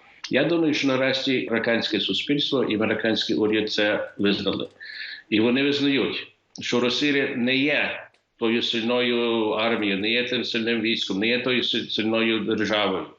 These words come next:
І тут, е, ну, це велике бачення є. Е, і я думаю, тому, е, і ті,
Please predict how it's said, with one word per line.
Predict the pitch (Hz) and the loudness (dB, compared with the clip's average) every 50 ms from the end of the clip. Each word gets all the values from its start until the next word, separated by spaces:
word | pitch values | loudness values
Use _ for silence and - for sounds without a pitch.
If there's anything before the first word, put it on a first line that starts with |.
| _ _ - - - - - - - _ _ | _ _ -20 -18 -18 -18 -18 -20 -20 _ _
І | _ 107 101 104 | _ -2 -2 0
тут, | - 156 165 170 180 170 - - - 117 - - | 0 2 2 2 0 -2 -4 -4 -6 -6 -4 -2
е, | 123 123 120 120 123 123 123 120 120 120 120 120 120 117 117 117 117 117 110 113 - - 139 | 0 2 2 2 2 2 2 2 2 2 2 0 0 0 0 2 2 0 0 -2 -4 -2 0
ну, | 151 160 139 | 2 2 2
це | - 143 143 143 | 2 2 2 2
велике | 143 143 139 143 143 139 135 | 2 2 2 0 0 0 0
бачення | 117 131 127 113 - - 110 101 101 101 | 0 0 0 0 0 -2 -2 -2 -2 -2
є. | 95 92 90 87 - - _ _ _ _ _ _ _ - - | -2 -4 -4 -6 -10 -14 _ _ _ _ _ _ _ -10 -4
Е, | 110 110 104 104 | -2 -2 0 0
і | 120 | 0
я | 117 123 127 | 2 2 2
думаю, | 120 135 135 131 127 127 123 107 - | 2 0 0 2 2 2 0 0 0
тому, | - 120 131 139 139 139 135 139 - - 117 | 0 0 2 2 2 2 0 -2 -4 -4 -2
е, | 110 110 110 110 110 110 107 110 110 110 107 107 110 107 101 95 113 | 0 0 2 2 2 2 2 2 2 2 2 2 2 2 2 0 0
і | 107 | 0
ті, | - - 120 | 0 2 2